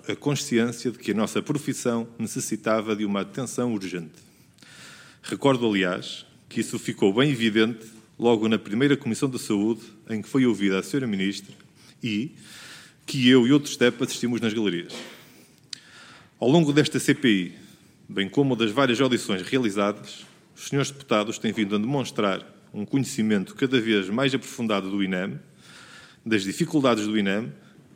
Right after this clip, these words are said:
e da forma como os cuidados chegam aos cidadãos. Sentimos-nos, nas vossas diferenças, bem representados. Contudo, algumas afirmações aqui proferidas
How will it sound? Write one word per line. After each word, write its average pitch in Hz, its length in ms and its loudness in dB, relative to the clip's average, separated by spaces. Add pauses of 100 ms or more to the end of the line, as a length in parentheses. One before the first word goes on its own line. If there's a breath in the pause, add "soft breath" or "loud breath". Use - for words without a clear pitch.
(140)
e 123 60 -4
da 113 160 -2
forma 131 400 0
como 117 220 0
os 113 80 -4
cuidados 120 680 -2
chegam 110 500 0
aos 113 200 -4
cidadãos. 92 560 -6 (960 loud breath)
Sentimos-nos, 131 1000 0 (160)
nas 104 200 -2
vossas 120 380 2
diferenças, 113 840 -2 (120)
bem 120 260 2
representados. 101 720 -6 (1400 loud breath)
Contudo, 139 520 2 (680 soft breath)
algumas 147 440 4
afirmações 120 720 0
aqui 107 220 -4
proferidas 104 720 -6